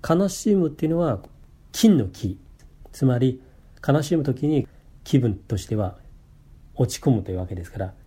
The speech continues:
全体的に下がってくるという気、強くなります。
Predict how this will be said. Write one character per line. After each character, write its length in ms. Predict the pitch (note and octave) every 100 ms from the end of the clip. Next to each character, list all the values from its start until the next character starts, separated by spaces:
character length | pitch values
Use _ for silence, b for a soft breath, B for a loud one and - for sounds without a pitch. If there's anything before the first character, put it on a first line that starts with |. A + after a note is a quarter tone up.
| -
全 200 | B2 A#2+
体 120 | B2
的 200 | G#2 G2+
に 100 | G2+
下 220 | - G2+
が 100 | -
っ 100 | D3+
て 100 | -
く 100 | -
る 80 | F#2+
と 120 | -
い 40 | F#2
う 60 | - b b b - - - -
気、 260 | - F#2 - - -
強 180 | - G#2+
く 100 | F2+
な 80 | F2
り 80 |
ま 120 | - -
す。 140 | -